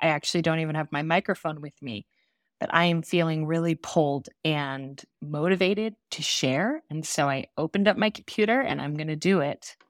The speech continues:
You may hear my neighbor through the wall doing his own work and his own business calls. I hope that that won't be a distraction as I really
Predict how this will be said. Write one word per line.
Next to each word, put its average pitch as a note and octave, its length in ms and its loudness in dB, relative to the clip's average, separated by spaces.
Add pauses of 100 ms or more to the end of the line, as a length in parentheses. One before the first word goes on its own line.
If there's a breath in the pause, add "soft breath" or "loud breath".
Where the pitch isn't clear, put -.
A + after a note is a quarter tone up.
You E3+ 80 2
may E3+ 180 6
hear F3 200 0
my E3 180 6
neighbor E3 360 2
through E3+ 220 -2
the E3+ 80 0
wall E3 500 6 (600)
doing F#3+ 240 4
his F#3+ 180 4
own E3+ 220 2
work D#3 280 -4
and D#3+ 100 2
his D#3+ 180 -2
own D#3 220 -2
business D3+ 420 -4
calls. B2 540 -4 (420 soft breath)
I E3 60 -2
hope E3 160 2
that E3 160 2
that D3 160 6
won't E3 180 -2
be E3 140 2
a D3+ 40 0
distraction D3 720 0
as D3 400 -4
I D#3 60 0
really D3+ 640 -8